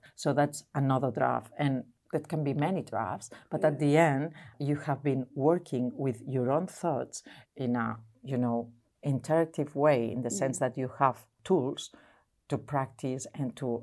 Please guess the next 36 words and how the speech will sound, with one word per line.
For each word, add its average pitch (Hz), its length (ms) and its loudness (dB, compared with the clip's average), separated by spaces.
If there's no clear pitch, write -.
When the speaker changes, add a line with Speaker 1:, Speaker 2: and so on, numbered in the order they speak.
Speaker 1:
elaborate 123 640 0
these, 110 400 -8
these, 110 440 -6
uh, 104 220 -6
mm, 113 260 0
your 123 160 0
own 113 160 2
thinking. 113 560 -4
And 139 280 -2
if 139 160 -2
you 135 120 0
share 151 300 2
these 147 340 -2
drafts 139 500 2
with 131 240 -6
other 127 180 -2
peers 143 520 -4
and 117 180 -2
also 120 420 -4
teachers, 147 500 -2
this 135 140 0
is 127 140 -4
in 127 260 -4
even 131 380 -2
a 135 60 -2
better 120 440 -2
way. 113 340 -4
So 110 200 -10
it's 110 140 -6
better 131 360 -4
for - 180 -8
you 131 300 -2
to - 300 -8
improve 135 440 0
your 127 160 -4
writing. 113 540 -4